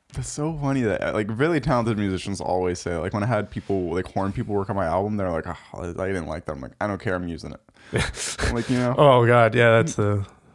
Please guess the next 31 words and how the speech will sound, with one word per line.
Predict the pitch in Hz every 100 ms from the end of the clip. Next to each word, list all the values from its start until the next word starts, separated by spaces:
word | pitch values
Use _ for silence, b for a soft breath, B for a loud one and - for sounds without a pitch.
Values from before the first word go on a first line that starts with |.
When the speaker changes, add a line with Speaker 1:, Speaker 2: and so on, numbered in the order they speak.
| b
Speaker 2:
the | 135
thing | 104 117 110 104
with | 104
being, | - 107
like, | 104
a | 104
practiced | 104 117 101 - 104 - - -
musician, | 110 101 101 - 104 98
which | - 104 - - _ _ _ 143
is | 127 - - B B B B B B
Speaker 1:
Do | 139
you | 147
have | 151
that | 151
because | 120 139 107
Speaker 2:
It's | - 117
Speaker 1:
you're | 117
like, | 107
if | 107
you, | 110 107
if | 113
you | 113
think | 104 120
you're | 120
good | 98 104
enough | 98 101
now, | 98
you | 92 90
won't | 90 98
get | 85
better? | 87 98 147